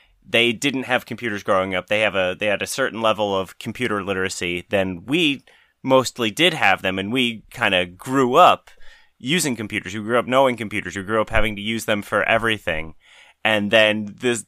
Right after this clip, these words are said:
current generation is sort of swinging back in the other direction. It, it, it's weird to me. It's interesting and weird to me that, like, our generation in the middle is, like,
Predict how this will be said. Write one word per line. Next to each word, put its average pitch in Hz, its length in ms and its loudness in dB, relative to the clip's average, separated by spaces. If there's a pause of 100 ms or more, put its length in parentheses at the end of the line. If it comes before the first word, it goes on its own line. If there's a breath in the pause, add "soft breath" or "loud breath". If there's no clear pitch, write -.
(100)
current 202 280 2
generation 110 500 2
is 107 80 -4
sort 117 160 -4
of 107 60 -8
swinging 110 400 -4
back 107 200 2
in 113 60 -6
the 107 120 -2
other 107 180 0
direction. 104 400 0
It, 95 120 -2
it, 107 280 -4
it's 117 180 -8
weird 147 360 -2
to 123 100 -6
me. 87 260 -4
It's 95 160 -6
interesting 120 400 -8
and 107 140 -8
weird 107 300 -6
to 107 100 -10
me 82 180 -6
that, 85 240 -4
like, 85 320 -4 (320 loud breath)
our 110 300 6
generation 104 640 -2
in 101 140 -2
the 95 80 -4
middle 98 420 0
is, 87 240 -4
like, 87 320 -4